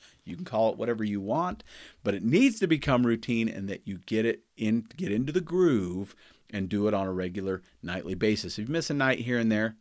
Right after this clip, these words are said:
not that big of a deal, but practice makes perfect. And as you go, you can get to the point, and I believe this, that you don't want to go to bed without doing this. So here it is. There's four steps to this,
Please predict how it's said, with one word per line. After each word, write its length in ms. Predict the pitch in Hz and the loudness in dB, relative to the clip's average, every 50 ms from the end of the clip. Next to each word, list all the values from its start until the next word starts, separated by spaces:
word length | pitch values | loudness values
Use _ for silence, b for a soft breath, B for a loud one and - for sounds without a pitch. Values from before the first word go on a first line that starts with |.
| _ _ | _ _
not 160 | - - - - | -20 -16 -6 -6
that 160 | 95 95 110 | -6 -2 -2
big 120 | 123 117 | -2 -2
of 100 | 135 127 | 0 -2
a 40 | 131 | -2
deal, 420 | 131 139 170 156 120 90 - - b b b b b b b b | -2 0 0 2 2 0 -2 -8 b b b b b b b b
but 260 | 90 101 92 - - _ _ _ _ _ _ _ _ | -4 -4 -4 -4 -6 _ _ _ _ _ _ _ _
practice 460 | - - 101 98 104 104 - 123 - | -4 0 2 2 2 0 -2 -4 -2
makes 220 | - 131 123 - - | -2 -4 -4 -6 -10
perfect. 480 | _ - 117 107 101 - 107 98 - - | _ 0 0 0 0 -2 -6 -6 -6 -12
And 100 | - 82 | -12 -10
as 200 | 82 87 90 - | -10 -8 -6 -6
you 80 | 120 | -6
go, 400 | 113 117 110 101 101 98 95 - b b b b b | -2 2 2 4 4 2 0 -2 b b b b b
you 200 | - 98 101 113 | -4 0 0 0
can 240 | 110 - 170 160 160 | 2 2 0 2 4
get 220 | 165 190 - - | 4 4 2 2
to 100 | - 120 | -4 -4
the 80 | 101 85 | -4 -4
point, 460 | - - 95 82 82 76 80 - - | -6 -8 -8 -8 -8 -8 -10 -10 -8
and 100 | 85 85 | -8 -6
I 80 | 87 | -6
believe 400 | 92 98 107 110 117 123 127 104 | -4 -2 2 2 4 4 2 0
this, 320 | - 82 80 85 - - - b b b b b - | -2 -8 -8 -8 -10 -12 -14 b b b b b -8
that 120 | 92 90 | -6 -4
you 160 | 117 104 104 | 0 0 0
don't 440 | 101 104 - - 113 110 120 117 - | -2 -2 0 2 6 6 6 4 4
want 320 | - 107 98 92 - - - | -2 -2 -2 -2 -4 -6 -12
to 100 | - 90 | -10 -6
go 180 | 92 92 87 | -4 -4 -4
to 80 | 85 82 | -4 -6
bed 360 | 78 90 87 80 - - - _ - | -6 -6 -6 -6 -8 -12 -16 _ -14
without 480 | - 85 87 82 87 80 85 82 - _ _ - 82 | -8 -8 -8 -8 -6 -6 -6 -6 -8 _ _ -14 -8
doing 440 | - 92 87 80 80 80 78 73 _ | -6 -4 -4 -4 -6 -10 -12 -14 _
this. 480 | - 82 90 85 65 - - - - - _ _ _ _ _ - - _ - _ _ _ _ _ _ _ _ _ _ - - | -12 -8 -8 -8 -8 -8 -10 -12 -12 -14 _ _ _ _ _ -20 -20 _ -20 _ _ _ _ _ _ _ _ _ _ -20 -2
So 220 | - 127 107 - | 0 0 0 0
here 200 | 98 120 127 151 | 2 4 6 6
it 80 | 151 131 | 6 6
is. 280 | 98 92 - - - B B B B B B | 4 0 -4 -14 -18 B B B B B B
There's 220 | - 98 98 - | -4 -4 -4 -4
four 480 | - - - 127 123 127 135 143 143 139 | -6 -4 0 4 4 6 6 4 2 0
steps 480 | - - - - 135 123 120 - - - | -4 -8 -4 2 2 2 2 2 -4 -4
to 120 | - 123 | -2 0
this, 320 | 113 113 110 110 110 - | 2 4 2 2 0 -4